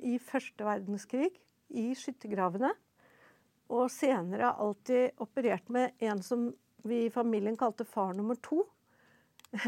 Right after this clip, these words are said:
For den første han døde, og så kom det en, han fikk egentlig aldri noe ordentlig familiært fornavn. Han ble fal-, faktisk kalt far nummer to. Men i hvert fall, hun hadde jo da en sterk erfaring med første verdenskrig. Og det var jo ikke så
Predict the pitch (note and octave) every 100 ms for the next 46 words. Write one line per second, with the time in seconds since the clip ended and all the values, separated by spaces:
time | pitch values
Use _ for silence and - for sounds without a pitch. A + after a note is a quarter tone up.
0 | A3+ B3+ B3 A#3+ B3+ A#3 - A3+ A#3+ A#3
1 | G#3+ G3 C4+ C4 B3+ A3+ A3 A#3+ A3 B3
2 | B3 A#3+ - G3+ - B3+ G3 A3+ B3+ F#3
3 | G#3 B3 A#3 F3 A#3+ A#3+ - A#3 B3 G#3
4 | G#3+ - C4 G3 G#3+ E4 - - - B3+
5 | A#3 A#3+ - G3+ - - A3+ B3+ C4 -
6 | G#3+ A#3+ - G3 F3+ A3+ B3+ C#4+ - _
7 | _ - - - _ - _ _ - C4+
8 | D4 C4+ - D#4+ C4+ D4+ F4 E4 A#3 B3
9 | C4+ C4 C4 C4+ - A3 G#3+ B3+ B3 A3+
10 | G3+ G#3 A#3+ - A#3+ - G3+ F3+ G3 F#3+
11 | A3 A3+ G#3+ - _ _ _ _ _ _
12 | _ _ _ _ _ _ _ - A#3+ A#3
13 | A3+ B3 - C#4 - -